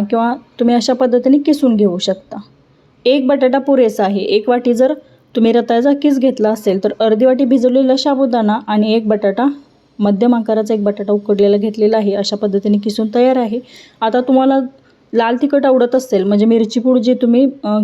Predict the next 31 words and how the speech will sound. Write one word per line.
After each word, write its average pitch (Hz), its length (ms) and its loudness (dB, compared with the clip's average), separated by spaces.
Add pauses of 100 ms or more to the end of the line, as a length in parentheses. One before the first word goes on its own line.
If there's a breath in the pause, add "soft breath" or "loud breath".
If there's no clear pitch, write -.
खिचडीसाठी 277 480 2
वापरता 190 480 -2
ती 247 220 0
जर 262 160 2
वा-, 240 160 0
घालणार 233 340 -2
असाल 240 360 -2
तर 208 80 -2
ती 208 140 -8
त्यामध्ये 233 360 0
घालू 240 180 0
शकता. 220 280 -4
हिरवी 220 360 2
मिरची 269 280 2
घालू 226 200 2
शकता. 226 380 -2 (420 loud breath)
मी 247 140 6
हे 269 240 4 (180)
ज्या 277 220 2 (240)
पिकलेल्या 269 380 2
मिरच्या 247 380 2
असतात 214 380 -4
त्या 220 100 -2
सुकवल्यानंतर 233 960 0 (140)
त्याची 220 240 -2
पूड 262 260 2
जी 247 140 2
बनवतो 220 360 0
ते 220 100 0
घरी 226 280 2
बनवलेली 240 580 2